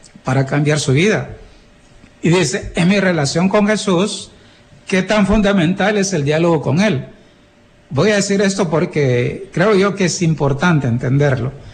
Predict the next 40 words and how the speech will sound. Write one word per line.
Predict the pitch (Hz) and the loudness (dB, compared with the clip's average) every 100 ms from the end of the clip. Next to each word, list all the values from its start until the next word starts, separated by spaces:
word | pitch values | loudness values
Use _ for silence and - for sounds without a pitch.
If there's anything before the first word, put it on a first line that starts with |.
| - - - | -20 -20 -4
No | - | 0
es | 185 | 2
lo | 233 | 2
mismo | 226 240 226 | 2 2 2
que | 185 | 0
usted | 160 156 | -2 0
ore | 180 196 | 2 0
en | 156 | 0
su | 156 | -4
cuarto, | 127 151 156 156 - 120 117 | -2 0 2 0 -2 -6 -4
que | 131 | -4
ore | 151 151 | 0 0
en | 170 | 2
el | 139 | 0
carro, | 131 151 160 151 127 | 0 0 0 0 -2
por | - 123 | -2 -2
ejemplo, | 120 120 127 156 196 226 - - - - | -2 -2 -2 -2 -2 -4 -14 -20 -20 -6
a | 139 | -4
que | 143 | 0
usted | 135 190 | 0 2
ore | 208 196 | 2 0
frente | 190 147 | 0 -2
al | 123 | -2
Santísimo. | 120 120 127 - 120 110 - - - - - - - | -2 -2 -2 -4 -8 -10 -14 -20 -20 -20 -20 -20 -10
Si | - | -4
usted | 185 - 202 | -2 -2 0
tiene | 233 240 | 2 2
una | 233 196 | 2 0
parroquia | 175 196 208 175 | 0 0 -2 -2
cerca, | 139 190 185 110 - 120 139 147 - - _ _ - | -2 0 0 -2 -4 -8 -8 -12 -18 -20 _ _ -14
tiene | - 147 180 | -4 0 0
un | |
sagrario | 202 196 185 202 185 165 | 2 2 2 2 2 0
cerca, | - 180 156 - 135 131 160 - - _ - - | 0 0 0 -2 -4 -4 -6 -14 -20 _ -20 -8
dése | 143 185 214 208 | -2 0 -2 -2
cuenta | 208 208 190 | 0 0 -2
que | - 156 | 0 0
ese | 165 202 | 0 -2
tesoro | 190 170 - 196 196 170 | -2 -4 0 0 2 2
invaluable, | 143 139 151 196 180 165 170 190 - | 0 -2 0 0 2 2 0 -2 -6